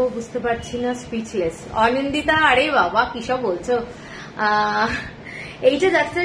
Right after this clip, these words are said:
শাড়িটা, দেখে নাও শাড়িটা, এটা কিন্তু পুরোটাই একদম এক color, ঠিক আছে? ভীষণ, ভীষণ সুন্দর, gorgeous, মানে চরম gorgeous। Blouse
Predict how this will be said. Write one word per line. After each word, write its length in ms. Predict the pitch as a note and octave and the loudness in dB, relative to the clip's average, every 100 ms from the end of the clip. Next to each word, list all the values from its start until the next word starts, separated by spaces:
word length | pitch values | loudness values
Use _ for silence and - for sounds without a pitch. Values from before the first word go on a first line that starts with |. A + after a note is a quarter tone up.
| F4+ | 0
শাড়িটা, 360 | B3+ G3+ G3+ A#3 | 0 0 0 -2
দেখে 220 | E3 F#3+ | -2 -6
নাও 120 | E3+ - | -8 0
শাড়িটা, 260 | B3 D4 E4+ | 2 2 2
এটা 120 | D4+ E4 | 0 0
কিন্তু 200 | F4 E4+ G4+ E4+ | 0 0 0 0
পুরোটাই 420 | D#4+ E4 E4+ F#4+ - - - - C4+ | -2 0 2 2 -2 -8 -12 -4 -2
একদম 220 | C4 F#4 | 0 0
এক 200 | B3 - - | 0 -2 -4
color, 280 | F3+ E3 D#3+ - - - | -4 -4 -10 -14 -18 -12
ঠিক 120 | D4 | -2
আছে? 220 | E4+ - F3+ - - G3+ | 0 0 -6 -10 -14 -10
ভীষণ, 420 | A3+ - E4 E4 D#4 | -8 -4 0 0 -2
ভীষণ 340 | A3+ - B3 B3 | -8 -4 -2 -2
সুন্দর, 220 | - E3 F3 - | -4 -8 -6 0
gorgeous, 460 | A3 G#3+ G#3+ D4 D4+ | 2 2 0 -2 -4
মানে 180 | D4 D#4+ D#4+ | -4 -4 -2
চরম 300 | E4 D4+ A#3+ C#4+ | 0 2 0 0
gorgeous। 400 | C4+ A3 D4 - - - - - | 0 2 0 -2 -8 -16 -16 -10
Blouse 440 | G#3 C4+ C#4 D#4+ | -2 4 6 6